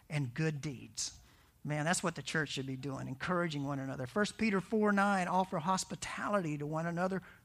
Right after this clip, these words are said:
without grumbling." My house is filthy. I can't possibly have anybody over. They're coming over for you.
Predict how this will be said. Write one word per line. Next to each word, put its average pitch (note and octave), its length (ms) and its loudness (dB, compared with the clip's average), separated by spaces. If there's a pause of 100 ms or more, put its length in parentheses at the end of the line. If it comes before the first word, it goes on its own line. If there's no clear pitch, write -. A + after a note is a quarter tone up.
(440)
without C#3+ 880 -2 (120)
grumbling." C#3 680 -4 (2250)
My G4+ 360 8
house F4 500 6
is D#4 180 0
filthy. F#3 880 6 (1300)
I C4 80 0
can't C4 300 0
possibly A3+ 560 0
have F#3 220 0
anybody E3 540 0
over. G3 360 -4 (1200)
They're F#3+ 100 -2
coming G3+ 280 0
over A3+ 240 0
for G3 120 -8
you. G#3 360 -2